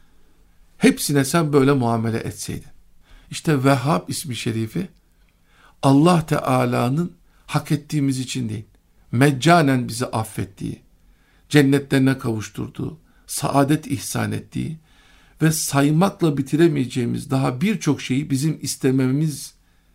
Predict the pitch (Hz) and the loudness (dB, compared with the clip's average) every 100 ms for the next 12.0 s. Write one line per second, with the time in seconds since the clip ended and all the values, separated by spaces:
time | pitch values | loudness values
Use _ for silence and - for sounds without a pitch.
0 | _ _ - 147 196 175 139 113 113 104 | _ _ 4 8 10 8 6 4 0 -2
1 | - _ _ - 135 131 139 - 123 - | -10 _ _ -4 -2 2 2 2 -2 0
2 | 180 156 123 139 165 - _ _ - 123 | 2 4 4 2 0 -6 _ _ 0 2
3 | 123 110 117 107 101 - - - 135 - | 2 -2 -6 -2 -2 -4 -8 -12 -14 -20
4 | _ - - _ _ _ _ _ - 135 | _ -20 -20 _ _ _ _ _ 4 6
5 | 143 151 220 - 156 - 165 156 156 151 | 6 6 4 4 -2 -2 -2 2 4 4
6 | 135 139 135 165 190 _ _ _ _ - | 4 4 4 4 0 _ _ _ _ -10
7 | - 151 160 156 139 147 143 120 120 - | 2 6 8 6 6 4 4 2 -2 -6
8 | 113 113 110 - _ - 131 120 151 156 | -6 -6 -8 -14 _ -2 0 4 4 6
9 | 185 196 151 - _ _ _ _ _ - | 4 2 0 -6 _ _ _ _ _ 2
10 | 196 170 156 135 127 123 123 175 165 160 | 2 6 6 6 4 2 4 2 4 2
11 | 135 135 123 127 123 120 120 - 110 | 2 0 -4 -4 -2 -2 -4 -2 -4